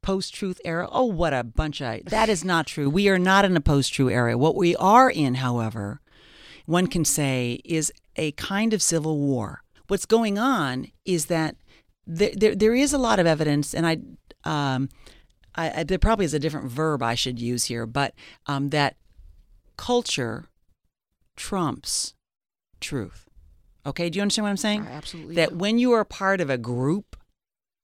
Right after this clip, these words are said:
Speaker 1: uh, and you feel defensive about your group, you will defend your group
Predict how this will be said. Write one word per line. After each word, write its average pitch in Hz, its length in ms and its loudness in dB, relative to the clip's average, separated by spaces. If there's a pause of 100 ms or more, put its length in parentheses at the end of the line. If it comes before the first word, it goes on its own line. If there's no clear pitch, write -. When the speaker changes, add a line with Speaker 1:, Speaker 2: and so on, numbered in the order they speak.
(160)
Speaker 1:
uh, 139 160 -2
and 147 200 -2
you 175 80 -2
feel 170 300 -4
defensive 175 640 -4
about 190 280 -2
your 180 120 -6
group, 160 520 -2 (1120)
you 202 220 -2
will 208 120 2
defend 240 460 0
your 196 80 2
group 127 460 -6